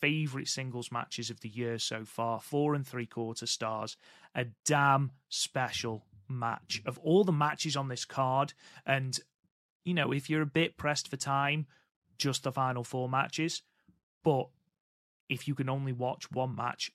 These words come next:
this match, blow away. Absolutely blow away. And both women deserve incredible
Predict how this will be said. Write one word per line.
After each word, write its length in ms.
this 320
match, 480
blow 380
away. 380
Absolutely 1040
blow 520
away. 340
And 200
both 340
women 420
deserve 520
incredible 1200